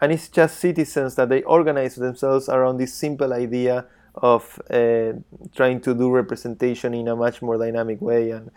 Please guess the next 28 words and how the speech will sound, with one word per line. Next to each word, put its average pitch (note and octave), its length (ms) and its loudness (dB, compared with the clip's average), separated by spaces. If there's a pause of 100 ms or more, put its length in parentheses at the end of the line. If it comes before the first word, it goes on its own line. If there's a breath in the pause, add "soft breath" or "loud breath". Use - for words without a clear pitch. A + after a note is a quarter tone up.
(200 soft breath)
and B2+ 140 0
using C3 280 0
the A2+ 100 0
same A#2+ 240 -2
logo, A#2+ 560 10
the A#2 80 4
same A#2+ 240 -6
concepts, A#2+ 680 -2 (400 soft breath)
uh, A#2 180 -2
the A2+ 100 -4
same B2 260 -4
aspects B2 460 0
of A2+ 140 -2
what A#2 140 0
we're A2+ 220 -2
doing. A#2 340 -4 (500 soft breath)
And, B2+ 340 2
um, A#2 880 2 (160)
it, C3+ 220 -4
it's D3 240 -4
been C#3 180 -2
really E3+ 220 8
interesting C#3+ 380 -4
to B2+ 100 -8
follow C3 480 6
and B2 220 -2
to B2 100 -14
see B2+ 400 -6